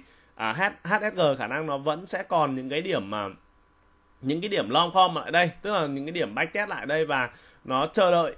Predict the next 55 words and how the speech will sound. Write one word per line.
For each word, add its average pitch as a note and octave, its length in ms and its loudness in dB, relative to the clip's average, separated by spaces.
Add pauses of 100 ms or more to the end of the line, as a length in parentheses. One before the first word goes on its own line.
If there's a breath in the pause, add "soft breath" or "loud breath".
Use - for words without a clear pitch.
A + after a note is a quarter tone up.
à, A#2+ 320 -4
nó B2 120 -6
chờ E3+ 180 -2
đợi, G#2 360 0
à, A#2+ 200 -2
tín D3 140 -4
hiệu F3 140 -4
dòng C3 160 -2
tiền C3 280 -4
để G#2+ 200 -2
giúp F3 280 -6
cho E3 160 -4
cổ B2 160 -6
phiếu A2 220 -6
Hòa C#3+ 180 -4
Phát F3+ 280 -4 (240)
bứt A3+ 260 -2
qua F#3 280 2
được, D3 220 2 (240)
à, C3 160 2
xin F3+ 160 -6
lỗi F3+ 100 -4
cả F3 60 -2
nhà, C3 220 -2
Hoa D#3 200 -2
Sen F3 260 -2
bứt G3+ 180 -6
được C#3+ 160 -4
qua D#3 180 0
cái D#3 100 -4
vùng C#3+ 180 -6
cản G#2 180 -4
chéo A#2 180 -6
ở C#3 60 -8
đây. D#3+ 160 2 (440 loud breath)
Và B2+ 80 -6
khi E3+ 140 -4
bứt A3+ 160 6
được F3 140 -2
qua D#3+ 180 4
những D3+ 140 -2
cái E3 60 -6
vùng D3 140 -2
cản G2+ 140 -2
chéo A2 200 -4
với C#3+ 120 -4
lực D#3 140 -2
cầu A#2 220 2
ổn G#2+ 100 -8
định C3+ 200 2
thì A2+ 80 -16
như B2 120 -6
vậy B2 220 -2
là A2 140 2
gì? C3 200 2